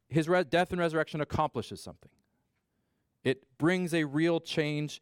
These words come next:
It is powerful and effective. As you go through this letter of, of First Peter here, you see Peter talking some of, of this. So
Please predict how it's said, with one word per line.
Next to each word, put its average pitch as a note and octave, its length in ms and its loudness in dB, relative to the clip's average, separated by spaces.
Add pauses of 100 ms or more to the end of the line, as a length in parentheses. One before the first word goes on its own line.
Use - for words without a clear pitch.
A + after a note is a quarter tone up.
(140)
It B2 100 0
is A#2 100 -4
powerful D#3+ 520 0
and C#3 100 -2
effective. - 460 -6 (2500)
As A2+ 120 -4
you B2+ 80 -2
go D3 160 6
through D3 200 -2
this C3+ 180 -2
letter C#3+ 220 2
of, C3+ 200 -2
of B2 400 -4
First - 260 -2
Peter D#3 240 0
here, D3 180 0
you C#3 160 -2
see C3 340 -2 (200)
Peter C3+ 220 0
talking C#3 420 0
some A2+ 240 -4
of, A#2+ 180 -4
of D3 260 0
this. G2 180 -10
So A#2 260 -2